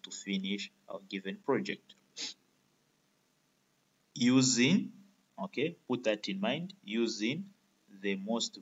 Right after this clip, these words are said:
vital activities involved in the given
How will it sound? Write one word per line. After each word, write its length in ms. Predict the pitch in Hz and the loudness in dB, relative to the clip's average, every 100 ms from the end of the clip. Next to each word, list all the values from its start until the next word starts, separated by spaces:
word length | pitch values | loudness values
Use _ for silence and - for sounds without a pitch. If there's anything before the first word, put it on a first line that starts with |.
| - | -6
vital 460 | 104 101 - 101 101 | -4 -4 -8 -10 -8
activities 800 | - - 104 98 98 98 113 113 _ | -12 -8 -8 -8 -10 -6 -6 -6 _
involved 760 | 107 101 98 101 107 98 - - - _ | -18 -18 -12 -4 -2 -2 -10 -20 -20 _
in 400 | - 101 - 175 - _ _ _ - | -8 -6 -6 -10 -12 _ _ _ -12
the 120 | 90 - | -12 -6
given 400 | 98 95 95 | -6 -4 -8